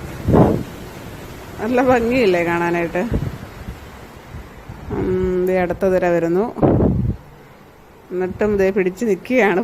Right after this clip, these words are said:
പോകാതെ. ഇതൊരു പക്ഷേ ഒരു ചെറിയ തിരയായിരുന്നു, അതുകൊണ്ടാണ്. വലിയ തിര വരുമ്പോൾ വീണ്ടും അതിന് ഒത്തിരി കുറേ അങ്ങ് ഇറക്കിക്കൊണ്ട് അങ്ങ് പോകുമായിരുന്നു. എന്നിട്ട് അതിങ്ങനെ മണ്ണിലിങ്ങനെ ഇങ്ങനെ ആഴ്ന്ന് നിൽക്കുക. കൊച്ച് അതിനിടയ്ക്ക് ചെളിയൊക്കെ വാരി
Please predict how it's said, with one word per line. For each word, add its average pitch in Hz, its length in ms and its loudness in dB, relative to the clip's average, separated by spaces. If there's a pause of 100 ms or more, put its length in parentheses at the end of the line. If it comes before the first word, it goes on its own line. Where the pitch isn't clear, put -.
പോകാതെ. 185 500 4 (1200)
ഇതൊരു 202 180 0
പക്ഷേ 208 200 2
ഒരു 208 80 -4
ചെറിയ 220 360 2
തിരയായിരുന്നു, 175 540 0
അതുകൊണ്ടാണ്. 170 760 -2 (100)
വലിയ 214 220 2
തിര 240 180 4
വരുമ്പോൾ 226 300 2
വീണ്ടും 208 300 2
അതിന് 208 120 2
ഒത്തിരി 208 260 -2
കുറേ 220 280 0
അങ്ങ് 233 420 -2
ഇറക്കിക്കൊണ്ട് 196 460 2
അങ്ങ് 180 120 2
പോകുമായിരുന്നു. 165 380 0
എന്നിട്ട് 175 180 -2
അതിങ്ങനെ 196 300 2
മണ്ണിലിങ്ങനെ 185 640 0 (600)
ഇങ്ങനെ 196 220 2
ആഴ്ന്ന് 185 440 4 (260)
നിൽക്കുക. 190 220 0
കൊച്ച് 202 320 0
അതിനിടയ്ക്ക് 202 480 2 (880)
ചെളിയൊക്കെ 208 420 4
വാരി 196 260 4